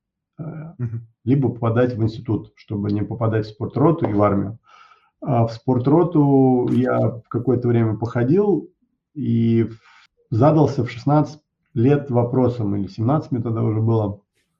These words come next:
Speaker 1: а что дальше? Вот какая, а, «Жизнь меня ждет? Сейчас я пойду в спортроту».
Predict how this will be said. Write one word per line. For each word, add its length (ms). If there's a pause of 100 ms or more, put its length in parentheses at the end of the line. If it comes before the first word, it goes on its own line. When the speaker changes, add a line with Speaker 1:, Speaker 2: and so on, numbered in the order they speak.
Speaker 1:
а 100
что 200
дальше? 420
Вот 140
какая, 560 (440)
а, 260
«Жизнь 220
меня 220
ждет? 240
Сейчас 220
я 60
пойду 240
в 40
спортроту». 760